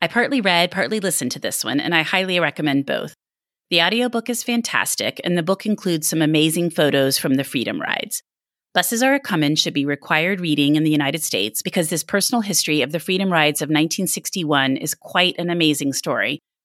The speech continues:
but it is also truly horrifying at times.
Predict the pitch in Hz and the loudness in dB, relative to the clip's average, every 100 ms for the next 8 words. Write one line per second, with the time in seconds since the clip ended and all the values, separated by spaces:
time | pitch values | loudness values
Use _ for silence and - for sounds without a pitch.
0 | - 175 165 160 185 185 190 156 185 156 | -2 0 0 2 2 2 -2 -2 -2 -2
1 | 143 - 139 127 - 117 113 - - 101 | -2 -2 -2 -2 -6 -6 -6 -6 -4 -4
2 | - - - | -2 -6 -10